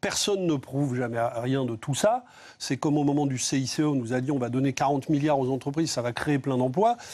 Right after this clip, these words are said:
Toutes les études montrent que ça n'a pas été vrai, mais ça continue. Euh, donc, euh, là, nous demandons, par exemple, que, euh, est-ce que les,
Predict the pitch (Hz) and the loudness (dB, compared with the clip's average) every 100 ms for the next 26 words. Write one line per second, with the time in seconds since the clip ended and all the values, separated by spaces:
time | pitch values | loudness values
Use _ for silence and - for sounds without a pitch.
0 | - - 202 185 185 175 160 196 160 156 | -12 -2 0 2 2 2 2 0 2 4
1 | 151 - 131 143 135 143 135 131 131 180 | 2 0 -2 0 0 0 -2 0 2 2
2 | 233 - - - 160 214 185 - 143 196 | 0 -4 -20 -4 0 0 0 -2 -2 -2
3 | 175 233 247 139 - - - - 135 131 | 0 2 2 2 -4 -20 -20 -6 0 2
4 | 139 147 - - - 135 117 - - 156 | 2 2 4 2 2 0 -2 -8 0 2
5 | 196 180 156 165 156 175 165 165 147 120 | 4 2 0 0 0 0 0 0 -2 -2
6 | 131 131 135 185 190 - 151 160 143 - | -2 -2 0 -2 -2 -6 -4 0 0 0
7 | 135 120 - _ 151 - 208 208 | -2 -2 -6 _ -4 -2 0 0